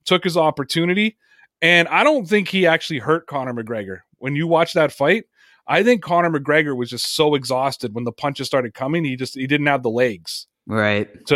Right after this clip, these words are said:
Speaker 2: Yeah.
Speaker 1: do it.
Speaker 2: Right, that's part of it too. I mean,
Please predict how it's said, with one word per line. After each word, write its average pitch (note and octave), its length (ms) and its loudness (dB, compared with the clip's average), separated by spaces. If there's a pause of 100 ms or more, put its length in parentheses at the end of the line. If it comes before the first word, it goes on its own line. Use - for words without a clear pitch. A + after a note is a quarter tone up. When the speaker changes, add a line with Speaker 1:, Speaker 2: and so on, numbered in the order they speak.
Speaker 2:
Yeah. G2+ 300 0 (120)
Speaker 1:
do A#2+ 140 -2
it. F2+ 140 -6 (840)
Speaker 2:
Right, G#2+ 240 0
that's G#2+ 200 -2
part A#2 240 2
of G2+ 100 -6
it F#2 120 -10
too. G#2 360 0 (200)
I G2+ 140 -4
mean, G2+ 420 -2